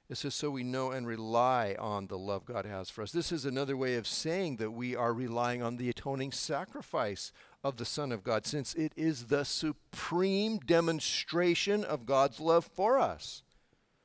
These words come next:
If we are relying on the love God has for us, then we are relying on the expression of that love, which is the sacrifice of his Son, Jesus Christ.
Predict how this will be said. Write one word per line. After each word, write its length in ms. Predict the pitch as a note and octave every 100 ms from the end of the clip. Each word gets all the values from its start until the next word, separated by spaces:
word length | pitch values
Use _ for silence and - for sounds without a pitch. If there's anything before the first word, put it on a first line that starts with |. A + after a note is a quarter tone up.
| _ _ _ _ _ _ _ _ _ -
If 200 | E3+ F3+
we 320 | E3 E3 D#3+
are 280 | - D#3 D3+
relying 800 | D3+ C#3 C#3+ C3+ D3+ F#3 F#3+ E3+
on 160 | D3+ C#3
the 100 | C3
love 480 | B2+ E3+ G3 G3 -
God 220 | - A#2
has 220 | A#2 G#2+ -
for 160 | -
us, 180 | A#2+ -
then 200 | D#3 D3+
we 240 | C#3+ D3+ D#3
are 380 | D3+ D#3 D3+ - - _ _ -
relying 1000 | C#3 D#3+ B2+ A#2+ D#3 F3+ F3 D3 D3+ D#3+ -
on 340 | C#3+ D#3 D#3+
the 100 | D3+
expression 680 | D#3 - - - F#3+ G#3 F3+
of 120 | D3
that 240 | B2 A#2+ B2
love, 260 | A2 B2+
which 260 | B2+ C#3+ -
is 260 | D3 D3+
the 120 | C3 E3
sacrifice 1300 | - - G#3 G#3 G#3+ - C#3 - B2 A#2 B2 C3+
of 240 | - C3+ C3+
his 180 | C3 B2+
Son, 380 | - C#3+ C3
Jesus 400 | C3+ C3 A#2+ A#2+
Christ. 720 | - D#3 D3+ C3 E2+ - -